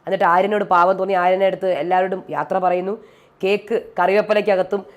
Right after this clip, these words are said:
വേറെ ഒരു സ്ഥലത്തൊക്കെ ഒളിച്ചു വെച്ചേക്കുന്നെന്ന് പറയുന്നു. ആര്യൻ എടുക്കണം, നിവിന് വേണമെങ്കിൽ കുറച്ച് കൊടുക്കാം. നിവിൻ കരയുന്നു, ബൈ പറഞ്ഞു പോകുന്നു. ലാലേട്ടൻ പറയുകയാണ്,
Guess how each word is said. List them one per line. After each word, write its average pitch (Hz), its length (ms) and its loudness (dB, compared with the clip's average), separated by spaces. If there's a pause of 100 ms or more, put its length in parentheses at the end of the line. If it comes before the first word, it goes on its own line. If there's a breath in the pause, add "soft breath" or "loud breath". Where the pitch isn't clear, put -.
(120)
വേറെ 185 280 4
ഒരു 208 100 2
സ്ഥലത്തൊക്കെ 196 380 0
ഒളിച്ചു 180 240 0
വെച്ചേക്കുന്നെന്ന് 185 440 -4
പറയുന്നു. 175 340 -2
ആര്യൻ 180 280 2
എടുക്കണം, 190 420 -4
നിവിന് 185 280 -6
വേണമെങ്കിൽ 180 300 -2
കുറച്ച് 175 300 -6
കൊടുക്കാം. 175 300 -4
നിവിൻ 170 280 -4
കരയുന്നു, 170 400 -2 (400 loud breath)
ബൈ 180 200 0
പറഞ്ഞു 180 320 -2
പോകുന്നു. 160 320 -6 (460 soft breath)
ലാലേട്ടൻ 208 480 2 (120)
പറയുകയാണ്, 180 480 0